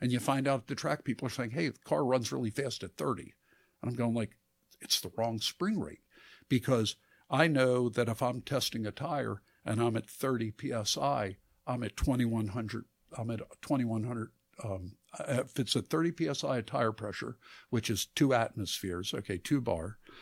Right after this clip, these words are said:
then I might have a twenty-one hundred pound spring rate out of the tire. But if I'm at, like, twenty-nine P S I, which is only one P S I different, okay, that means that I could be off by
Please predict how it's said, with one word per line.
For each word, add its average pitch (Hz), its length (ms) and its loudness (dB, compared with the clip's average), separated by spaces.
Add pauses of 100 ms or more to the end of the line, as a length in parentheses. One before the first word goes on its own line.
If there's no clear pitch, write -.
(320)
then 120 280 6
I 117 100 6
might 113 220 6
have 123 140 0
a - 40 -6
twenty-one 117 520 -2
hundred 104 260 -2
pound 101 300 -4
spring 156 420 0
rate 104 320 0
out 110 160 0
of 101 60 -6
the 110 100 -4
tire. 160 380 -2 (360)
But 123 140 4
if 117 120 -2
I'm 127 260 2
at, 117 140 -2
like, 113 280 0 (400)
twenty-nine 160 1000 4 (340)
P 123 160 -4
S 101 160 -2
I, 95 160 0
which 135 220 -2
is 120 140 2
only 135 180 4
one 160 400 4
P - 160 -2
S 156 180 4
I 156 200 2
different, - 380 -4 (120)
okay, 113 360 -2 (440)
that 160 240 6
means 127 400 0 (220)
that 123 120 4
I 147 120 4
could 131 180 -4
be 120 140 0
off 127 340 -2
by 101 220 2